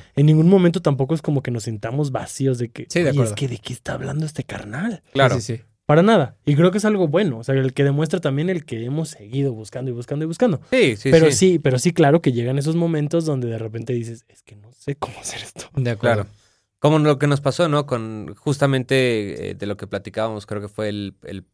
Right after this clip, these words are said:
Speaker 3: el episodio anterior, de la técnica, ¿no?
Speaker 2: Sí.
Speaker 3: Del mid-side, ¿no? Que era como, "Güey, es que ¿por qué?".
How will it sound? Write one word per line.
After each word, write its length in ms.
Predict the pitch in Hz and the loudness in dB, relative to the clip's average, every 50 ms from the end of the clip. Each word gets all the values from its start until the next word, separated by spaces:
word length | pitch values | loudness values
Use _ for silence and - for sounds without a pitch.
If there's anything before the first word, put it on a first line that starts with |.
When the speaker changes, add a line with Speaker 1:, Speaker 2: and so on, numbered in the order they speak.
| _ _ _ _ | _ _ _ _
Speaker 3:
el 120 | - 95 | -14 -12
episodio 580 | 95 - - - - 107 107 104 104 104 104 98 | -12 -14 -12 -10 -8 -6 -6 -4 -4 -4 -4 -4
anterior, 500 | 98 98 98 110 104 117 117 131 143 - _ _ _ _ _ _ _ _ _ | -4 -6 -6 -8 -4 -4 -2 -4 -4 -6 _ _ _ _ _ _ _ _ _
de 320 | 101 107 107 104 101 101 | -4 -4 -2 -2 -2 -2
la 140 | 104 107 104 | -2 -4 -4
técnica, 480 | - 120 120 117 110 95 - 82 - _ _ _ _ _ | -4 -4 -4 -6 -6 -8 -8 -8 -8 _ _ _ _ _
¿no? 240 | 101 104 107 113 | -10 -8 -2 0
Speaker 2:
Sí. 80 | 123 - | 0 2
Speaker 3:
Del 180 | 110 104 101 101 | 2 0 -2 -2
mid-side, 460 | 117 120 104 - 127 120 110 - - | -4 -4 -2 0 0 0 0 -2 -4
¿no? 240 | 85 101 117 143 143 - _ _ _ _ _ _ _ | -8 -8 -8 -8 -8 -12 _ _ _ _ _ _ _
Que 100 | - 113 | -8 -4
era 180 | 123 131 131 127 | -4 -4 -4 -6
como, 260 | - 117 117 113 107 | -8 -8 -8 -6 -4
"Güey, 180 | 117 143 156 | -4 -4 -4
es 120 | 151 139 - | -4 -6 -8
que 100 | - 156 | -10 -10
¿por 280 | 143 - 120 104 98 | -6 -4 -4 -4 -4
qué?". 280 | - - 147 165 151 - | -4 -4 -4 -4 -4 -8